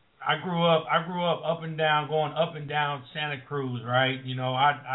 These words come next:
I, I was boogie boarding as a, as a kid and, and all that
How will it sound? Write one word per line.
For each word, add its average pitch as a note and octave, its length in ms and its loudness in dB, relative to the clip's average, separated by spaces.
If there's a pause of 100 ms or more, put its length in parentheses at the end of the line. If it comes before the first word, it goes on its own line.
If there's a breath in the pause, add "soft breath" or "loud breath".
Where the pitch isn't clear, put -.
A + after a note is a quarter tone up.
(540 soft breath)
I, C3+ 80 -2
I - 20 0
was B2 160 -6 (120)
boogie D#3 280 -2
boarding D3 380 0
as B2+ 160 0
a, A#2+ 200 -8
as B2 140 -4
a A#2 180 -10 (380)
kid E3 400 4
and, B2+ 460 2
and C3 120 2
all D#3 160 6
that C3+ 160 -4